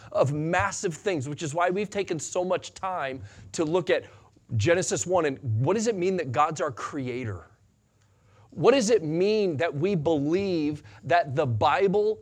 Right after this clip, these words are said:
is the Word of God? Why is the Word of God so important? Right? So we laid that plank. Then we looked at what is it, what do we see in Genesis one about how God created,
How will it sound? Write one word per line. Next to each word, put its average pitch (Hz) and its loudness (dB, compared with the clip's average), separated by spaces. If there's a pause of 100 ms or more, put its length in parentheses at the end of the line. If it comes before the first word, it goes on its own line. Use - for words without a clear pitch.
is 165 2
the 147 4
Word 156 2
of 131 -4
God? 135 -2
Why 165 2
is 180 4
the 170 2
Word 156 2
of 135 -6
God 147 0
so 147 -2
important? 120 -6 (460)
Right? 139 -4
So 147 -8
we 147 0
laid 151 0
that 147 -2
plank. 110 -12 (260)
Then 185 4
we 226 2
looked 220 4
at 190 2
what 190 0
is 240 -2
it, 214 2 (160)
what 170 0
do 240 4
we 269 0
see 226 -2
in 196 2
Genesis 185 -2
one 185 0
about 170 0
how 165 -4
God 170 0
created, 165 0